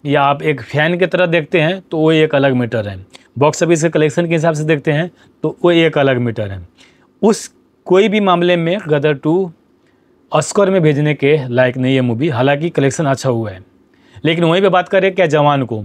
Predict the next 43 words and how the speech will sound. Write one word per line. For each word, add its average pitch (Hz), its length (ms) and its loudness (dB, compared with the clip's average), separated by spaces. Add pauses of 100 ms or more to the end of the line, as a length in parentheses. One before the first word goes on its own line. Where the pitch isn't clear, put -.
(600)
जवान 147 400 2
को 202 300 4
गदर 147 460 0 (100)
टू 190 180 2
से 190 220 2
ज़्यादा 143 400 0
एक्शन 156 420 -4
है, 160 240 -6 (180)
उससे 147 240 -4
ज़्यादा 143 280 2
सीजीआई 147 540 0
है, 160 220 0 (300)
उससे 170 220 -2
ज़्यादा 160 220 2
वीएफ़एक्स 151 560 0
है, 170 200 0 (260)
उससे 185 340 0
ज़्यादा 170 300 2
एक 190 300 0
अच्छी 175 400 0
स्टोरी 135 380 0
है। 123 140 -4
गदर 151 280 0
में 190 140 -4
क्या 190 220 4
स्टोरी 180 340 0
है? 185 80 0
कुछ 160 260 -6
नहीं 131 220 -2
है, 202 180 -2 (440)
बस 143 200 2
पाकिस्तान 151 440 -2
में 160 120 0
जाने 151 280 2
का 160 100 0
है, 165 60 2
वहाँ 143 200 0
से 139 160 -6
लोगों 147 300 0
को 170 100 -4
लाने 151 300 0
का 170 120 2
है, 180 120 -2